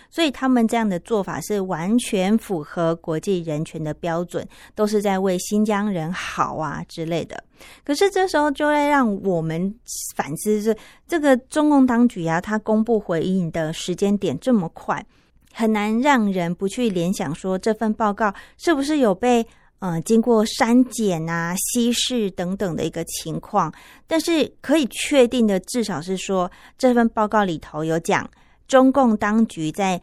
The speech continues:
新疆确实真的有进行大规模歧视性的羁押、拘留、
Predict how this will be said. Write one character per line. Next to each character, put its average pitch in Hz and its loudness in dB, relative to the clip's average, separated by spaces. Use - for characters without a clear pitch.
新 233 2
疆 220 0
确 269 2
实 170 -4
真 302 4
的 240 4
有 160 0
进 202 0
行 170 -4
大 202 -4
规 202 -2
模 175 0
歧 - -4
视 196 -2
性 196 -2
的 165 -4
羁 196 -4
押、 185 0
拘 269 0
留、 160 -2